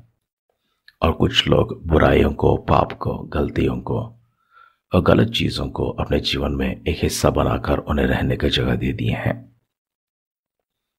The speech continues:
आप जानबूझकर करते हैं या अनजाने में करते हैं, लेकिन पाप पाप होता है, गलती गलती होती है,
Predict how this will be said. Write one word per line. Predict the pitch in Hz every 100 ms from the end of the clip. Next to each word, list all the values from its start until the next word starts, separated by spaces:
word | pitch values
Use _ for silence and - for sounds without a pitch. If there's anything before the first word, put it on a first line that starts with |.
| _ _ -
आप | - -
जानबूझकर | - - 69 - 92
करते | - - - -
हैं | - - - - _ _ -
या | -
अनजाने | 80 78 65 64
में | 64 -
करते | 69 69 -
हैं, | 62 - - _ _ _ _ _ _ _ _ _ _ _
लेकिन | - 62 -
पाप | - 71 -
पाप | - 67 -
होता | - - -
है, | - - - -
गलती | - 71 67 65
गलती | 64 65 76
होती | 73 65 -
है, | - -